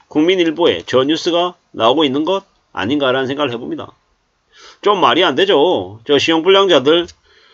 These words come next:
신용을 저렇게 사면해주면 저게 우리네 경기에 도움이 됩니까?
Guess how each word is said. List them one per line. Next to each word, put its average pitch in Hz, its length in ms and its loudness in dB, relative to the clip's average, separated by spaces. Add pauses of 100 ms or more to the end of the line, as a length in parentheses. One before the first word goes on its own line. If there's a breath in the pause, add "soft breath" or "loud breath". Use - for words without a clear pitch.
(460 soft breath)
신용을 160 340 2
저렇게 180 220 0
사면해주면 139 960 -2 (260)
저게 156 600 0 (340)
우리네 170 300 2
경기에 143 380 0
도움이 175 260 0
됩니까? 147 480 -4